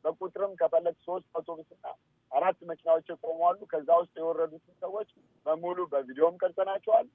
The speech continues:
እዛም መጥቶ የተሰለፉበት ቦታ ላይ አይተነዋል። በዋሽንግተን ዲ ሲ አካባቢ ተገኙ የሚባሉ ሰዎች የኤምባሲውን ዘግተው የመጡ የኤምባሲ ሰራተኞችና የተወሰኑ ከሰባት ከስምንት የማይበልጡ የዋሽንግተን ዲ ሲ ነዋሪዎች ብቻ ናቸው እዛ ሰልፍ ላይ የተገኙ።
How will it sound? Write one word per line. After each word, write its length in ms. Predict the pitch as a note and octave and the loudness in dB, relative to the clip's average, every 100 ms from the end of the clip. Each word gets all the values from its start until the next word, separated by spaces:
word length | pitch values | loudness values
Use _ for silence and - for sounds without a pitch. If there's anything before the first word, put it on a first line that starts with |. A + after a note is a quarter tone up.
| _ _ - | _ _ -4
እዛም 140 | G#3 G3+ | -2 -2
መጥቶ 200 | F3+ F#3 | -4 -8
የተሰለፉበት 720 | F3 - E3 D#3 D#3 D3+ C#3+ | -10 -10 -4 -4 -4 -8 -6
ቦታ 180 | D3 C#3+ | -4 0
ላይ 140 | C#3 | 2
አይተነዋል። 400 | C3 A#2+ A2 F#2+ | 0 -2 -14 -14
በዋሽንግተን 640 | F#2+ C#3+ E3 F3 F3+ F#3+ F#3 | -4 0 0 -2 -10 -10 -10
ዲ 80 | |
ሲ 100 | F3+ F#3 | -2 0
አካባቢ 440 | F3 E3+ E3+ E3+ G3+ _ _ - | 2 4 4 4 -6 _ _ -8
ተገኙ 300 | D#3 F3+ F3+ | -2 -2 -2
የሚባሉ 500 | F3 E3 E3+ C3+ D#3+ D#3 | -6 -6 -12 -10 -10 -6
ሰዎች 300 | F3+ G#3 - | -6 -6 -8
የኤምባሲውን 760 | C3+ D3 E3+ E3+ F3 - G3 F#3 | -8 -6 2 6 6 4 -16 -8
ዘግተው 360 | C#3 D#3+ - F3 | 0 0 0 0
የመጡ 300 | D#3 D#3+ - - _ _ _ | 0 -2 -6 -20 _ _ _
የኤምባሲ 440 | D#3 F3+ F#3 F3 E3+ E3 | -4 -4 2 2 2 -2
ሰራተኞችና 760 | D#3 D#3+ E3 E3+ F3+ - - G3+ _ _ - | 2 4 2 -8 -10 -12 -14 -16 _ _ -8
የተወሰኑ 680 | E3 E3 G3 G3+ - F3+ F#3+ A#3 _ _ - | -6 -2 0 0 -2 -6 -6 -12 _ _ 0
ከሰባት 560 | D3+ D#3 - F3+ G3 G#3+ | 2 2 2 4 4 2
ከስምንት 500 | - F3 F#3 F3+ F3 | -4 -6 -6 -10 -6
የማይበልጡ 500 | E3 E3 E3 D#3+ D3+ F3+ D#3+ | -4 0 0 -2 -6 -8 -6
የዋሽንግተን 960 | D3+ D3 C#3 - - D#3 E3+ E3 E3+ D#3+ | -2 -2 -2 -4 -4 -4 -4 -6 -6 -6
ዲ 80 | _ | _
ሲ 120 | _ _ _ _ D#3 | _ _ _ _ 4
ነዋሪዎች 360 | E3 F3 F3+ - | 4 4 -4 -10
ብቻ 300 | G#3 - F3+ | -10 -2 0
ናቸው 260 | D3+ C#3 | 0 -6
እዛ 120 | C#3 C#3+ | -4 -4
ሰልፍ 220 | D3 C#3+ C#3+ | -4 -10 -4
ላይ 120 | C#3 | -4
የተገኙ። 360 | C3 C3 C3 | -4 -10 -12